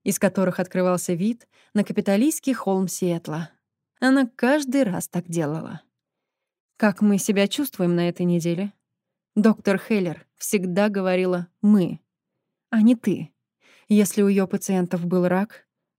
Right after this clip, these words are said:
то у нее был рак. Если они мучились мигренями, она тоже терла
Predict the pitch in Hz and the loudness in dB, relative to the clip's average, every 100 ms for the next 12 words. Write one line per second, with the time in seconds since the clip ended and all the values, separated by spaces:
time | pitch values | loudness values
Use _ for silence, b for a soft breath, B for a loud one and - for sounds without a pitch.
0 | _ 208 190 - 226 220 214 202 240 254 | _ 2 2 2 6 6 6 6 6 6
1 | 156 - 180 170 165 135 117 - _ _ | 2 -4 -6 -4 -4 -6 -8 -12 _ _
2 | b b b 214 311 - 294 - 269 233 | b b b 4 4 2 -2 2 4 4
3 | 180 180 - 220 214 196 185 196 175 214 | 2 0 4 4 4 2 0 0 2 4
4 | 269 190 170 - _ _ 208 190 185 185 | 4 2 0 -8 _ _ -2 0 0 0
5 | 208 208 226 - 190 190 175 | 0 2 2 2 -2 -2 -4